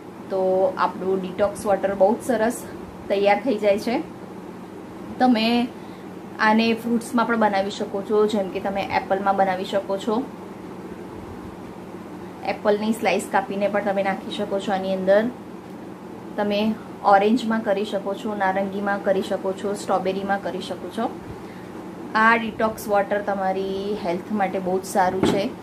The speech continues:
એ weight loss તો કરે જ છે, જોડે જોડે સ્કિનને પણ ગ્લોઈંગ કરે છે અને ઘણા બધા એના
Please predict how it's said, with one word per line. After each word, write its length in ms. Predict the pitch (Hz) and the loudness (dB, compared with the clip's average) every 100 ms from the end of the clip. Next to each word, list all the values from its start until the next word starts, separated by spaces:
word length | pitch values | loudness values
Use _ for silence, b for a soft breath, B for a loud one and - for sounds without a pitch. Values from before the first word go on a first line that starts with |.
| B B B - | B B B -6
એ 360 | 196 196 202 208 | 0 2 6 6
weight 320 | 208 214 208 | 8 4 4
loss 280 | 233 233 233 - | 2 2 0 -4
તો 80 | |
કરે 280 | 240 214 220 | 2 4 4
જ 80 | 226 | 0
છે, 440 | - 240 233 240 | 0 2 6 6
જોડે 260 | 226 202 208 | 4 2 0
જોડે 260 | 208 202 220 | 0 0 0
સ્કિનને 500 | - - 226 220 226 | -2 -2 2 4 2
પણ 280 | 226 226 | 2 0
ગ્લોઈંગ 400 | 220 220 214 220 | 2 4 6 4
કરે 220 | 214 208 208 | 4 2 2
છે 320 | - 214 220 - - B B - 185 | 0 -2 -2 -6 -14 B B -10 -4
અને 280 | 202 214 | 0 0
ઘણા 340 | 208 233 240 294 | 0 2 6 8
બધા 640 | 269 254 254 254 247 240 - | 8 6 6 6 6 2 0
એના 600 | 196 196 196 196 196 | -2 0 0 0 0